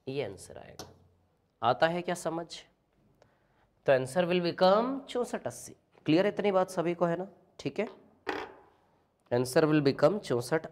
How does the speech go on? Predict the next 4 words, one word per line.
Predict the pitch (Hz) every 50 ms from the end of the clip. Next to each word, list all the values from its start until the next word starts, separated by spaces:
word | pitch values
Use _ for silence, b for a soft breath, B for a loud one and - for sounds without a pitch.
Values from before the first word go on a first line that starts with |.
| -
अस्सी, | 160 165 160 - - - 127 - - _ - - - -
ठीक | - 139 - -
है। | 190 202 196 - - _ _ _ - - _ _ _ _ _ _ _ _ _ _ _ _ _ _ _ _ _ _ b b b b b b b b b _ _
नेक्स्ट | 123 113 98 90 - - - - - - -